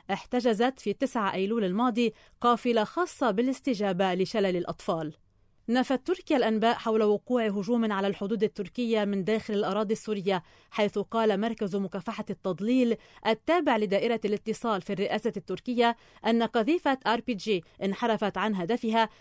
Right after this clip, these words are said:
خلال اشتباك وقع على الحدود السورية التركية، ووقعت في منطقة ألغام، ما أدى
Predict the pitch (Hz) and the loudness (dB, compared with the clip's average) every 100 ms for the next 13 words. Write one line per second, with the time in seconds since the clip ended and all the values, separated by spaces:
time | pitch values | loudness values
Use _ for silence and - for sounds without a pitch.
0 | - 233 226 226 - 233 269 330 269 202 | -2 2 4 4 0 -2 0 0 0 0
1 | 247 - 220 202 202 202 202 208 214 202 | -2 2 4 4 2 -2 -2 -2 -2 -2
2 | 220 214 214 214 - 190 190 - _ - | -2 -2 -4 -6 -4 -2 -2 -2 _ 0
3 | 202 240 220 190 - 202 202 185 254 214 | 0 2 0 0 0 -2 -2 -4 -4 -2
4 | - 185 196 254 240 233 208 - _ 202 | -2 -2 0 2 2 2 -2 -6 _ -2
5 | - 311 208 | 0 0 2